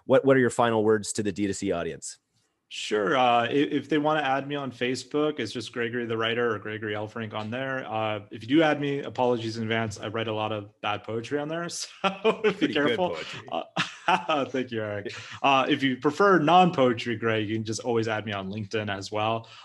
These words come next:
Speaker 2: Uh, but ultimately, my final advice is, like, if you're interested in selling or buying a business and you're just curious, feel free to reach out. Like, we're not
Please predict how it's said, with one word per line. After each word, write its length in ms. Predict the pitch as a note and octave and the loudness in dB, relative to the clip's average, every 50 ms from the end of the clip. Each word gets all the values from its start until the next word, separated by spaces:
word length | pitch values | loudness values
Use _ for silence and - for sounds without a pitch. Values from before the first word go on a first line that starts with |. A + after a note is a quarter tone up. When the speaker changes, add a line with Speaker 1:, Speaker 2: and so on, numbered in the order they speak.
| - - | -10 0
Speaker 2:
Uh, 480 | - A#2+ A#2+ A#2+ A#2+ A#2 A#2 A#2 A2+ A2+ A2 - | 2 4 4 6 6 4 4 2 2 0 -2 0
but 200 | C#3 C3+ C3+ - | 0 0 0 0
ultimately, 580 | B2+ C3 D#3+ E3+ - F3 F3 F3 F3 E3+ D3 | 0 0 0 0 0 -4 -4 -2 0 0 0
my 220 | C#3 C3+ C#3 C3+ B2 | 0 0 -2 -2 0
final 260 | - C#3+ C#3 D3 C#3+ | 0 0 0 0 0
advice 400 | B2+ A2+ A#2+ B2 B2+ B2+ A#2+ - | -2 0 0 0 0 0 -2 -4
is, 100 | A#2+ G#2+ | -6 -4
like, 300 | A#2 A#2 A2+ G#2 G2 _ _ _ _ _ _ _ - | -2 -2 -2 -2 -4 _ _ _ _ _ _ _ -12
if 180 | - A2+ A2 | -10 -4 4
you're 220 | D3 F3+ F#3 F3 - - - _ _ - | 6 6 6 6 2 -4 -12 _ _ -6
interested 680 | - C#3+ C#3 C#3 - D#3+ D3+ C#3 - - C#3+ C#3 C3 B2 | -6 -6 -6 -4 -2 -2 -2 -2 -2 -2 -4 -4 -2 -2
in 200 | B2 A#2 A2 G#2 | -6 -8 -8 -8
selling 440 | - - A2+ G#2 G2+ G2 G2 G#2 | -4 -2 -2 -2 -2 -2 -4 -4
or 120 | - F#3+ G#3 | -2 -2 -2
buying 340 | F#3 C#3 A#2+ A2+ A2 G#2+ G#2 | 0 0 0 0 -2 -4 -6
a 60 | G2 | -8
business 480 | F#2+ G2+ F#2 F#2+ G2+ G2 G2+ G2 - | -10 -10 -12 -10 -12 -12 -10 -12 -10
and 120 | A2+ G#2+ G2+ | -10 -10 -6
you're 160 | G2+ A#2+ B2 | -6 -6 -4
just 280 | A2+ B2+ A#2 - - - | -4 -6 -8 -8 -10 -12
curious, 720 | - - A2+ A2 A2 A2 A#2 B2 B2+ B2 - - - _ _ _ _ - | -8 -4 -2 0 0 0 0 -2 -2 -4 -8 -12 -14 _ _ _ _ -10
feel 100 | - D#3+ | -10 -4
free 140 | - F3+ E3 | -2 -2 0
to 80 | E3 | 2
reach 200 | D#3 D3 A#2 - | 2 0 0 0
out. 360 | A2+ G#2 G#2 G#2+ G#2+ G#2 - - | 0 0 0 0 -2 -4 -8 -8
Like, 260 | G2+ G2+ F#2 - - G2+ - - | -10 -10 -10 -12 -14 -14 -14 -8
we're 280 | A#2+ A#2 A#2 A2+ A2+ | -6 -2 -2 -2 -2
not 440 | G#2+ G#2+ G#2+ G#2+ G#2+ G#2 G#2 G#2+ | -2 -4 -2 -2 -2 -2 -2 -4